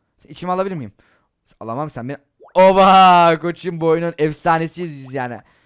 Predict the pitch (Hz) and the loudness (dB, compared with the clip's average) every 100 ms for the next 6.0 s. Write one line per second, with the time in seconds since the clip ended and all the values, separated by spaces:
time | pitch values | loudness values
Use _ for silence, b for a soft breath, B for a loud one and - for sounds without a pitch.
0 | b - 139 196 185 262 240 339 330 - | b -20 -14 -12 -10 -12 -6 -4 -4 -6
1 | 311 320 285 311 302 247 185 - 247 196 | -8 -8 -6 -4 -2 -2 -4 -12 -16 -16
2 | 175 - 277 262 277 269 262 - 254 247 | -10 -2 0 2 0 0 0 -2 -8 -6
3 | 247 240 190 - B B 220 240 - 269 | 0 2 2 -2 B B -2 -2 -2 -6
4 | 269 226 165 - 110 104 95 - _ _ | -6 -8 -14 -16 -18 -18 -18 -20 _ _
5 | _ _ _ _ _ _ 87 85 - | _ _ _ _ _ _ -20 -20 -20